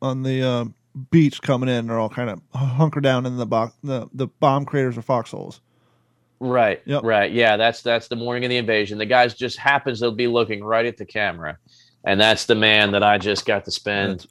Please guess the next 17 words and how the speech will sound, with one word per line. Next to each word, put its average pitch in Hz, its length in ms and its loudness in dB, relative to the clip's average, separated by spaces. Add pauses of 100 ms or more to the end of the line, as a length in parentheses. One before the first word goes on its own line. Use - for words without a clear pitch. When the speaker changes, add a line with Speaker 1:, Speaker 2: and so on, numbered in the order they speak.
(100)
Speaker 1:
awesome. 95 280 -6
Speaker 2:
you 101 60 2
know, 95 140 2
a 92 60 2
Saturday 104 520 2
with 95 400 -2
just 107 200 -4
a 104 60 -6
few 110 200 -4
weeks 107 300 -2
ago. 98 280 2
And 95 80 -4
the 95 60 -6
caption 117 600 2
is 104 160 -8
before 135 500 0
that 113 280 0